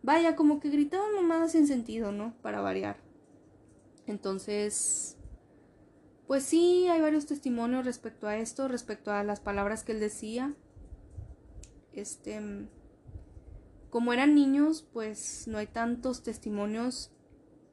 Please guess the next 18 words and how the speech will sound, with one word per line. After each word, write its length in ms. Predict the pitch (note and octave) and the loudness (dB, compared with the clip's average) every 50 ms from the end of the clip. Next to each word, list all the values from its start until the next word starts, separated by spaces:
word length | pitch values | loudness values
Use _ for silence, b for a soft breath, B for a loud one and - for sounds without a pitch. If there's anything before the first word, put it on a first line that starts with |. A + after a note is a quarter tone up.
| _ - _ - - - | _ -20 _ -20 -16 -10
ni 280 | - A3 G#3+ G#3+ G#3 G3+ | -8 -4 -4 -2 -2 -2
hay 160 | G3 G3+ G3+ | -2 -2 -4
tantos 400 | - - A3 A3 G#3+ - A3+ - | -6 -6 -6 -6 -6 -8 -10 -10
testimonios 420 | - A3 - - G3+ G3 G3+ G3+ | -14 -14 -10 -8 -8 -6 -6 -4
de 60 | G3+ G3+ | -4 -2
adultos, 360 | G3+ G#3 G#3 G#3 - - - | -2 -2 -4 -6 -8 -12 -16
porque 280 | - - - - G3+ | -14 -14 -14 -14 -14
pues 180 | - - - G3 | -14 -12 -10 -8
no 140 | G3 G3 F#3+ | -8 -6 -6
había 240 | F#3+ G3 G3+ G#3 - | -6 -6 -8 -8 -8
tantos 320 | G#3+ G#3+ G#3 - - A3+ | -8 -8 -8 -8 -8 -8
más 180 | A3+ A3+ A3 A3 | -6 -6 -8 -8
que 140 | - G3 | -10 -8
los 160 | F#3+ G3 F#3+ F#3+ | -6 -6 -4 -4
maestros 520 | F#3+ F#3+ F#3+ G3 - - - G3 G#3 - | -4 -4 -6 -6 -8 -10 -14 -14 -14 -14
que, 280 | - - - - - - - - - - - _ _ _ _ _ _ - - _ _ _ _ _ _ _ _ _ _ _ _ - | -14 -12 -12 -12 -12 -16 -18 -20 -20 -20 -20 _ _ _ _ _ _ -20 -20 _ _ _ _ _ _ _ _ _ _ _ _ -8
que 80 | G#3+ | -8
asesinó, 540 | G#3+ G#3 G3 F#3 - - F#3 F#3 G3 A3+ C4+ | -6 -6 -6 -8 -8 -8 -8 -6 -6 -8 -10